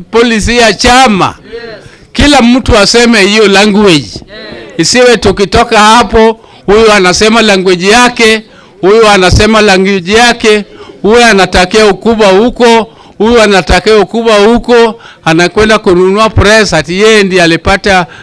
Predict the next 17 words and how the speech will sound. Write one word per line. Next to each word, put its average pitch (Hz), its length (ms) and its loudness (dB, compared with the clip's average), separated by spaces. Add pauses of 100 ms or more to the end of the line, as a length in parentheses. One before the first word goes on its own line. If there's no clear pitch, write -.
apate 190 460 0
hiyo, 180 560 0
eh, 156 60 -4
nini 160 280 0
ukubwa. 147 540 -2 (300)
Ukubwa 240 460 0
ni 190 160 0
chama. 180 600 -2 (840)
Ukubwa 233 480 0
tunataka 214 580 -2
ipewe 220 520 2
nini? 247 580 0 (480)
Chama. 160 460 0 (280)
Sio 226 280 0
mimi 214 300 0
kama 214 280 0
Oburu, 214 560 0